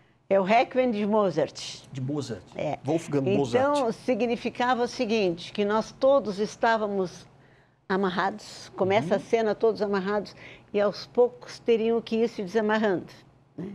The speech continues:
Speaker 2: Uhum.
Speaker 1: Então, vai indo. E eu não sei porque,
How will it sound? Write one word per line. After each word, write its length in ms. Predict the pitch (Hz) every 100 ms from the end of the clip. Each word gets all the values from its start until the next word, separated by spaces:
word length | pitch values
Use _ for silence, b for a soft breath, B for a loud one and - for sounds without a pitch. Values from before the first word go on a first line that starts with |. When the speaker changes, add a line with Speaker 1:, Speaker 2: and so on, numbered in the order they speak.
| -
Speaker 2:
Uhum. 180 | 110 104 104 B B -
Speaker 1:
Então, 300 | 185 196 190
vai 140 | 185
indo. 160 | 170 - - b b b b - -
E 140 | 302
eu 160 | 415 466 415
não 80 |
sei 320 | 359 - 349 359
porque, 380 | - 202 -